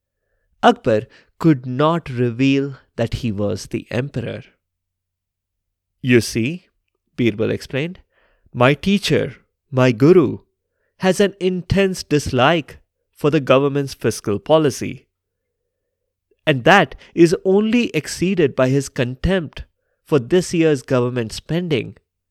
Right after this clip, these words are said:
on swimming pools." Akbar laughed.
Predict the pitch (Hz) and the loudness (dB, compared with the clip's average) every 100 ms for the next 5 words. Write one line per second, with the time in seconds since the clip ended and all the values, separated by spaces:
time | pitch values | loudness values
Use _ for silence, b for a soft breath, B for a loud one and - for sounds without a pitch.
0 | _ - 151 - 143 151 196 143 - 107 | _ -4 -4 -4 -2 0 0 -4 -4 -4
1 | 98 - - - _ _ _ _ _ _ | -4 -10 -18 -20 _ _ _ _ _ _
2 | _ _ _ _ _ _ _ _ _ _ | _ _ _ _ _ _ _ _ _ _
3 | 165 175 - 131 104 101 113 107 - - | 0 2 2 0 0 -2 -2 -4 -12 -20